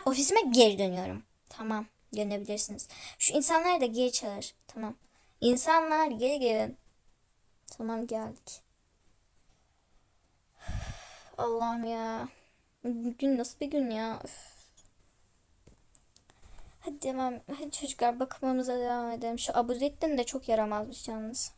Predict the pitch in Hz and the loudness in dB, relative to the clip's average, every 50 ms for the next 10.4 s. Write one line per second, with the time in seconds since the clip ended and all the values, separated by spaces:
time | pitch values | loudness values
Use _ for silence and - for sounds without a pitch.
0 | - - 254 226 220 220 214 214 214 214 220 226 - 285 - _ _ _ _ _ | -14 -8 -4 -2 0 0 2 2 2 2 0 -2 -4 -8 -14 _ _ _ _ _
1 | _ _ _ _ _ - _ _ _ _ _ _ _ _ _ _ _ _ _ _ | _ _ _ _ _ -20 _ _ _ _ _ _ _ _ _ _ _ _ _ _
2 | _ - - - - - - - - - _ _ _ _ _ - - _ - - | _ -20 -20 -20 -20 -20 -20 -20 -20 -20 _ _ _ _ _ -20 -20 _ -20 -20
3 | - - _ _ _ _ _ - - - _ - - - 247 240 240 233 - - | -20 -20 _ _ _ _ _ -20 -20 -20 _ -16 -10 -6 -4 -4 -4 0 0 0
4 | 285 - - - 254 254 254 247 240 240 233 233 233 - - - - - - - | 0 2 4 6 8 10 10 8 8 4 0 -6 -8 -10 -16 -20 -20 -20 -10 -2
5 | - 392 403 415 415 403 392 392 381 403 415 427 - - 381 370 370 381 349 330 | 2 2 2 2 2 2 2 4 4 4 4 4 2 2 0 2 2 2 2 2
6 | 330 339 392 - - 254 247 240 - - - _ _ _ _ _ _ _ _ _ | 2 0 -2 0 2 4 4 4 2 -2 -8 _ _ _ _ _ _ _ _ _
7 | _ _ _ _ _ _ _ _ _ _ _ _ _ - - - _ _ _ _ | _ _ _ _ _ _ _ _ _ _ _ _ _ -20 -20 -20 _ _ _ _
8 | _ _ - 220 233 254 285 285 - - - - - - - - - 269 - - | _ _ -10 -8 0 4 4 4 4 4 0 -6 -6 -6 -8 -8 -8 -6 -6 -6
9 | - 269 - - - 254 - - - - 269 - - 247 233 - - 233 233 - | -8 -8 -6 -4 -2 -4 -4 -4 -6 -8 -8 -2 0 0 0 0 0 -4 -4 -2
10 | - - - 202 208 - 254 | -2 -2 -2 -2 -4 -6 -8